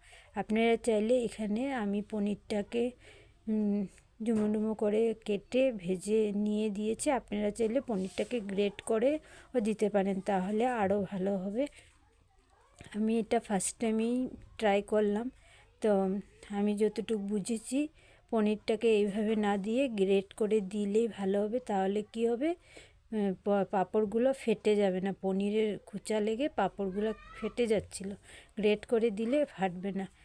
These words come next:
তো আমি এই ফার্স্টটা ভাজ করে নিচ্ছি, দেখতেই পাচ্ছেন আপনারা ভিডিওতে কিভাবে আমি পাঁপড়টাকে ভে-, ভাজ করেছি। প্রথমে সাধারণ জলে, নরমাল জলের মধ্যে পাঁপড়টাকে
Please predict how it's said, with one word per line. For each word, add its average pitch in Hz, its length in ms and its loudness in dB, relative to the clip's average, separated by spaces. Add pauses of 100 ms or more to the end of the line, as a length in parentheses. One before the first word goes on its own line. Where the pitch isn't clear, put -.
(240)
তো 233 80 0
আমি 214 320 2
এই 226 100 4
ফার্স্টটা 214 720 0 (120)
ভাজ 208 240 0
করে 220 280 0
নিচ্ছি, 214 520 -4
দেখতেই 220 520 -2
পাচ্ছেন 226 480 -4
আপনারা 240 500 -2 (460)
ভিডিওতে 214 680 2 (140)
কিভাবে 208 480 0
আমি 214 360 -2 (120)
পাঁপড়টাকে 214 840 -2 (680)
ভে-, 202 540 0 (120)
ভাজ 202 260 0
করেছি। 220 440 0
প্রথমে 226 600 -2 (560)
সাধারণ 220 640 2
জলে, 220 480 4 (220)
নরমাল 214 480 2
জলের 214 360 2
মধ্যে 226 300 0
পাঁপড়টাকে 233 600 -2